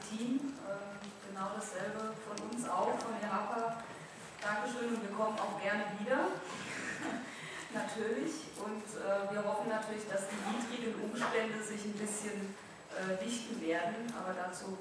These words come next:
kann Bodo oder wird Bodo wahrscheinlich auch ein paar Worte verlieren. Ähm, für uns, äh, war es ersichtlich, und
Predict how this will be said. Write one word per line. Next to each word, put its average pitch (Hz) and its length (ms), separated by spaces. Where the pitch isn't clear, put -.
kann 185 160
Bodo 190 320
oder 170 300
wird 190 140
Bodo 185 240
wahrscheinlich 180 400
auch 196 160
ein - 80
paar 196 240
Worte 196 160
verlieren. 214 380
Ähm, 202 400
für 214 160
uns, 254 500
äh, 226 300
war 196 260
es 214 140
ersichtlich, 240 580
und 208 160